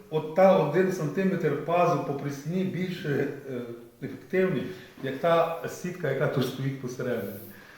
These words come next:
Добре, так це виглядає, як це все вийшло.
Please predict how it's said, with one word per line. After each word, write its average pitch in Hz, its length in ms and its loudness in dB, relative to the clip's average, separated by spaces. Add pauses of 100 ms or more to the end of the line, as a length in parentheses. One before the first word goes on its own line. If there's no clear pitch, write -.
(1300)
Добре, - 360 10 (540)
так 185 300 2
це 170 200 2 (180)
виглядає, 156 400 6 (140)
як 156 180 -2
це 143 80 -6
все 127 200 -6
вийшло. 208 380 0